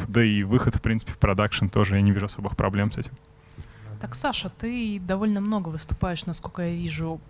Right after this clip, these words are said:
Speaker 2: м, на конференциях, связанных с DevOps именно. И, соответственно, ты, наверное, вот про эту тему знаешь даже больше, чем раньше. Ты,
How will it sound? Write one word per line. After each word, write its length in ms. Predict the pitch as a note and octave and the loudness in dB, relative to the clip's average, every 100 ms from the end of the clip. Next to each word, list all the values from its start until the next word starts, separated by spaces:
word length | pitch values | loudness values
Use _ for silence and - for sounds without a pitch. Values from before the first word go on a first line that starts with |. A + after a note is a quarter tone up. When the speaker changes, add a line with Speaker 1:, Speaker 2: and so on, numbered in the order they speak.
| - - | -18 -4
Speaker 2:
м, 240 | F#3+ F#3+ | 0 2
на 80 | F#3 | 0
конференциях, 640 | F3+ F#3 G3+ F#3+ F3 F3+ | 0 -4 -4 -4 -6 -8
связанных 420 | - F#3+ E3+ E3 D#3 | -6 -4 -2 -4 -4
с 60 | |
DevOps 500 | E3+ F#3 D4+ - - A3+ F#3 | -6 -4 -4 -6 -10 -8 -2
именно. 540 | F3+ E3 D#3+ D#3 D#3+ - - - - - - | 0 0 -2 -6 -8 -12 -20 -20 -20 -20 -20
И, 520 | F3 F#3 F3+ F3+ F3+ F3 E3+ D#3+ - F#3 | -14 -10 -8 -4 -2 -2 -2 -4 -8 -14
соответственно, 720 | - E3 G3+ A#3+ - C4+ A#3+ - | -12 -10 -8 -8 -6 -4 -4 -6
ты, 320 | F#3+ F3+ G3+ G#3+ | -8 -6 -2 0
наверное, 600 | F#3 F3 F3+ G3 F3+ E3 | 0 -2 -2 -2 -4 -2
вот 160 | E3+ | -6
про 200 | - E3+ | -6 -8
эту 180 | E3 E3+ | -8 -10
тему 340 | - G#3 A#3+ F3+ | -8 -4 -2 -2
знаешь 360 | D#3+ F3 F#3 | -2 -4 -4
даже 260 | D#3+ D#3+ D#3 | -4 -6 -6
больше, 280 | E3 E3+ - | -6 -6 -8
чем 200 | F3 E3 | -8 -8
раньше. 340 | D3 C#3+ - | -10 -10 -12
Ты, 260 | - D#3+ | -10 -10